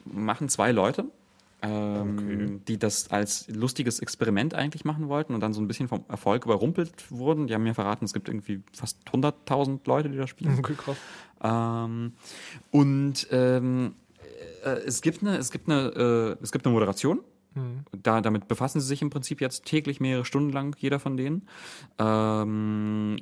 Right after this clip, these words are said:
Speaker 1: die SpielerInnen verhalten sich aber generell eher gut, haben die
Speaker 2: Mhm.
Speaker 1: mir gesagt.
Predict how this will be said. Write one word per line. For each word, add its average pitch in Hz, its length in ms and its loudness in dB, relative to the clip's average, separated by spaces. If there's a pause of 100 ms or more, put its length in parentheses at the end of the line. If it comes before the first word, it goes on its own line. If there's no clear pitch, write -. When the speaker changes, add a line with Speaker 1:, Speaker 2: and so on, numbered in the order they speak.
(120)
Speaker 1:
die 110 340 -4
SpielerInnen 139 1160 2
verhalten 120 480 0
sich 120 200 -2
aber 110 340 2 (100)
generell 113 600 2
eher 104 260 4
gut, 156 320 -2 (280)
haben 135 120 0
die 160 60 4
Speaker 2:
Mhm. 160 60 4
Speaker 1:
mir 165 80 4
gesagt. 156 400 0